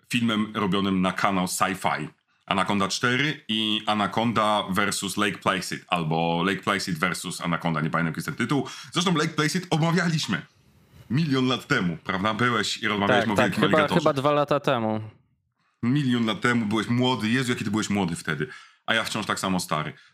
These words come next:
Speaker 1: A, i
Speaker 2: No.
Speaker 1: czy, no, jako osoba, która ogląda tych pierdeliard sci-fi,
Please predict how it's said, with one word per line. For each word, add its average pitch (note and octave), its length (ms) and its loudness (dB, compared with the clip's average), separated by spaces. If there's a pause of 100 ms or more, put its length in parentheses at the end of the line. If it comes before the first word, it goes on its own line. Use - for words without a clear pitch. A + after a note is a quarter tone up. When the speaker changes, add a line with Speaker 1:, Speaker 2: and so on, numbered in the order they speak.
(140)
Speaker 1:
A, F2+ 300 0 (280)
i A2 400 -4 (800)
Speaker 2:
No. A#2 140 -4
Speaker 1:
czy, C3 240 0 (140)
no, C#3+ 120 0 (100)
jako D#3+ 240 0
osoba, G3+ 220 2
która F#3+ 260 -2
ogląda D#3+ 280 2
tych F3 120 0 (220)
pierdeliard B2+ 600 0
sci-fi, F#2+ 480 0